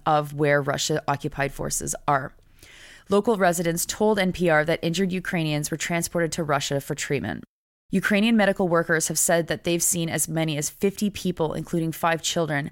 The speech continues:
be amputated related to petal mine injuries. The U K Ministry of Defense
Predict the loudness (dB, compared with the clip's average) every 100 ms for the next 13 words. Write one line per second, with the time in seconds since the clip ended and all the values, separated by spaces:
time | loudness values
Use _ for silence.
0 | _ -2 0 2 2 0 0 2 2 0
1 | -2 2 2 0 -2 -2 0 0 0 -2
2 | -2 -2 -4 -4 -4 -6 -6 -18 -20 -20
3 | -6 0 2 2 2 2 2 2 0 -2
4 | -2 -4 0 0 0 -2